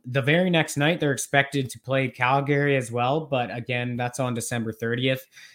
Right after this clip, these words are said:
And, you know, we can't predict whether or not covid's gonna allow for that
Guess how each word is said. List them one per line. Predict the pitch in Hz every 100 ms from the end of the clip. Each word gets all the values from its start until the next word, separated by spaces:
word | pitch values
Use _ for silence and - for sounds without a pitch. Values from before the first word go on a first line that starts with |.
| _
And, | 117 120 120 113 - _ _ _ _ _ _ _
you | 117 117
know, | 107
we | 101 139
can't | 135 151 139
predict | 135 131 127 117
whether | 120 120 120
or | 117
not | 117 113 110 - _ _ _ _ _ _ _ -
covid's | 113 127 123 120
gonna | 113 123
allow | 117 113 113 117
for | - 113
that | 113 110